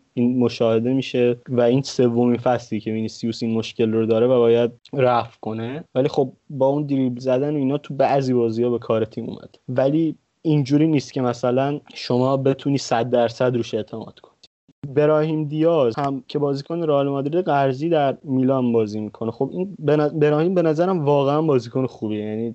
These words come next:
تو بخش سری آ احتمالاً بچه‌ها بهش اشاره می‌کنن. من بازی میلان رو که دیدم موقعی که براهیم بازی کرده، براهیم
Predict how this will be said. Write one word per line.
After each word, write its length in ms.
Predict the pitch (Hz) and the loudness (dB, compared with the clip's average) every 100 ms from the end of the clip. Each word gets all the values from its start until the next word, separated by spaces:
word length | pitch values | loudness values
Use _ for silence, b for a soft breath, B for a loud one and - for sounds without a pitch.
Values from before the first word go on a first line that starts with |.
| - | -8
تو 140 | 143 139 151 | -8 -8 -2
بخش 320 | 139 123 - 123 120 - - | 0 0 0 0 0 -6 -18
سری 560 | - - 131 123 123 | -18 -6 -2 0 2
آ 60 | 143 | 2
احتمالاً 440 | 139 - 123 131 | 2 -2 -4 -2
بچه‌ها 400 | 135 120 120 131 | 0 -2 0 0
بهش 200 | 139 135 | 0 -2
اشاره 360 | 131 - 120 131 | -4 0 0 0
می‌کنن. 380 | 151 135 123 135 | -2 -4 -2 -2
من 200 | 131 139 | -2 -4
بازی 420 | 156 131 120 123 | 0 0 4 2
میلان 460 | 120 117 123 131 131 | 2 0 0 0 0
رو 100 | 123 - - | -4 -6 -4
که 140 | 131 | 0
دیدم 240 | 123 123 123 | 2 2 2
موقعی 420 | 127 123 123 117 | 2 2 2 0
که 160 | 117 | 0
براهیم 300 | 120 120 120 | 2 2 2
بازی 260 | 120 120 123 | 2 2 0
کرده، 240 | 131 131 | -2 0
براهیم 340 | 151 135 139 | 2 2 2